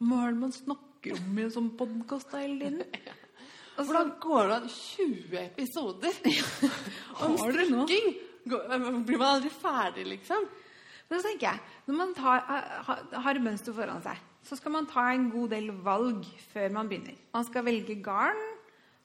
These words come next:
Speaker 1: og det kan jo være ganske vanskelig. Så skal man velge farge. Det kan være innmari vanskelig. Og så skal man kanskje se, passer den til meg, passer den ikke til meg?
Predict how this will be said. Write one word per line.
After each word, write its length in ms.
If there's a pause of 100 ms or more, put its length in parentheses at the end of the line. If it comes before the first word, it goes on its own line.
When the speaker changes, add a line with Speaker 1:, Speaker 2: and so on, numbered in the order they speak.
(680)
Speaker 1:
og 80
det 160
kan 160
jo 80
være 220
ganske 180
vanskelig. 380 (260)
Så 140
skal 160
man 100
velge 240
farge. 600 (500)
Det 220
kan 160
være 180 (480)
innmari 400
vanskelig. 460 (920)
Og 80
så 160
skal 160
man 140
kanskje 260
se, 220 (100)
passer 320
den 140 (100)
til 80
meg, 220 (100)
passer 240
den 140
ikke 160
til 100
meg? 300